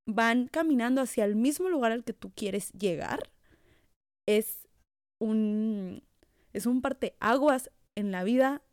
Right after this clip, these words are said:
de, al menos de, nos hablando en un, este, plano cristiano, al menos en la vida como,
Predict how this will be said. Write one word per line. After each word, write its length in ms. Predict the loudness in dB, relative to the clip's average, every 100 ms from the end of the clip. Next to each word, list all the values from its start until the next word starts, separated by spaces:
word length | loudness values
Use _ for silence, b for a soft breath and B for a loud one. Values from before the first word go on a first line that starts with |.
| _
de, 380 | -6 -4 -4 -6 -10
al 140 | -6
menos 320 | -2 -2 -2
de, 180 | -2 -4
nos 220 | -4 -6
hablando 420 | -2 0 0 0
en 120 | 0 -2
un, 340 | 0 -2 -4
este, 720 | -10 -10 -8 -8 -6 -6 -8 _ b b b
plano 280 | -4 -2 -2
cristiano, 680 | -2 -4 -4 -2 -2 -2 -8
al 120 | -6
menos 260 | -4 -6 -4
en 120 | -4
la 100 | -2
vida 280 | -2 -2 -4
como, 480 | -8 -10 -8 -10